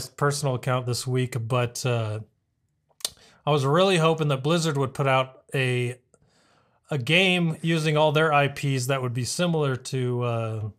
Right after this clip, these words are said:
Star Wars Galaxy of Heroes, because they have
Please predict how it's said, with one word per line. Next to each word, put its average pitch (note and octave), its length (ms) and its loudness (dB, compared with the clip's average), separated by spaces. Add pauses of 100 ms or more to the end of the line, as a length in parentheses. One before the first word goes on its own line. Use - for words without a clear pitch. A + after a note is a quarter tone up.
(1080)
Star E3 260 0
Wars D3 160 0
Galaxy D3 420 0
of B2 60 -6
Heroes, C#3+ 280 0
because B2+ 360 -6
they E3 140 0
have D3+ 220 0